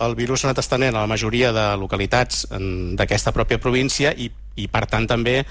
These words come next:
en aquestes setmanes de, d'èxode i de molta mobilitat per tota la Xina i, i en els casos que coneixeu també a l'estranger. El que passa és que, òbviament, les víctimes i els centenars d'afectats es concentren molt a Wuhan i a la seva rodalia.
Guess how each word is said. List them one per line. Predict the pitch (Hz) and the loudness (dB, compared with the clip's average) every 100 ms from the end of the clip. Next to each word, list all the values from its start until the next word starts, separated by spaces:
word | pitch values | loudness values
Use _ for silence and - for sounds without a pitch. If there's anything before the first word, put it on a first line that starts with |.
| - - - | -10 -14 -2
en | 110 | 0
aquestes | 107 - 120 | 0 0 0
setmanes | - 117 123 123 110 | 2 2 4 2 0
de, | 110 104 101 | 0 0 0
d'èxode | 117 120 120 117 | 0 0 2 2
i | |
de | 117 | 2
molta | 120 123 | 0 0
mobilitat | 123 123 123 131 135 - - - - | 0 2 2 4 2 0 -16 -20 -6
per | 104 | -4
tota | 123 120 | 0 0
la | 117 | 0
Xina | - 120 143 - | 0 0 0 -2
i, | 104 92 - 95 | -4 -4 -4 0
i | 98 | 2
en | |
els | 95 104 - | 2 0 0
casos | 92 107 | -2 0
que | 120 | 0
coneixeu | 127 101 98 107 117 117 | 0 2 2 2 -2 -2
també | 110 98 104 117 | -2 2 2 2
a | 120 104 | 2 2
l'estranger. | 101 - 92 95 104 - - | 0 -2 -4 0 -2 -2 -2
El | 101 | 2
que | 113 | 2
passa | 110 - | 0 0
és | - | 0
que, | 117 | 0
òbviament, | 120 117 117 117 98 | 0 0 2 -2 -2
les | 110 107 110 | -2 0 0
víctimes | 123 127 110 107 - - - - - | -2 0 2 0 -2 -6 -10 -8 0
i | 113 110 | 2 2
els | - 110 104 - | 2 2 0 0
centenars | 113 110 117 120 | 0 2 2 2
d'afectats | 131 123 - 127 | 2 2 0 0
es | - | -2
concentren | - 110 - 120 123 120 | -2 -2 0 0 2 0
molt | 110 113 | 0 0
a | 117 | 0
Wuhan | 107 110 107 | 0 0 2
i | 113 | 2
a | |
la | 98 | 0
seva | 95 98 104 | 0 0 0
rodalia. | 92 90 95 | 0 0 0